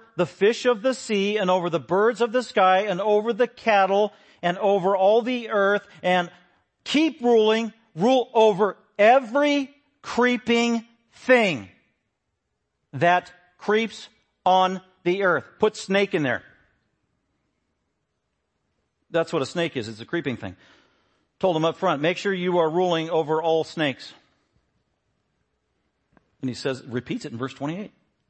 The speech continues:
Well, in Genesis chapter three, we realize that the serpent, he was more crafty than the other creatures, whatever that means. And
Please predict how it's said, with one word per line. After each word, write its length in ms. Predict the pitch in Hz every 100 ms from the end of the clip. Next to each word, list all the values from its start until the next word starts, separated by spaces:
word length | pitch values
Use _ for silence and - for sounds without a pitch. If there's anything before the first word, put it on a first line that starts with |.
| _
Well, 280 | 127 131 - _ _ _ _ _ -
in 80 |
Genesis 300 | 117 143 113
chapter 400 | - 139 - 131
three, 260 | 120 151 147
we 140 | 127
realize 440 | 123 127 127 123 107
that 140 | 107
the 60 | 104
serpent, 420 | - 151 117 - _ _
he 80 | 139
was 100 | 123
more 140 | 139
crafty 480 | 135 147 165 - 123
than 240 | 113 123 135
the 140 | 131
other 180 | 127 123
creatures, 420 | - 147 143 123
whatever 220 | 113 143
that 160 | 123 151
means. 260 | 95 95 - _ _ _ _ _ _ _ _ _ _ _ _ _ _ _ _ _ _ _ _ _ _ _ _ _
And 280 | - 120